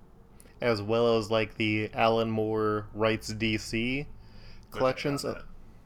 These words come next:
Speaker 1: what?
Speaker 2: That's sitting in my lap right now.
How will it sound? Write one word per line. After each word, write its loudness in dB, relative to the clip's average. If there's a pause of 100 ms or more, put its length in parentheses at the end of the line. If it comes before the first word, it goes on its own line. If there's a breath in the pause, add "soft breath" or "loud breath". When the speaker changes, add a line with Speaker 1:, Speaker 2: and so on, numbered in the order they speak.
(600)
Speaker 1:
what? 0 (400)
Speaker 2:
That's -6
sitting -10
in -16
my -14
lap -14
right -12
now. -16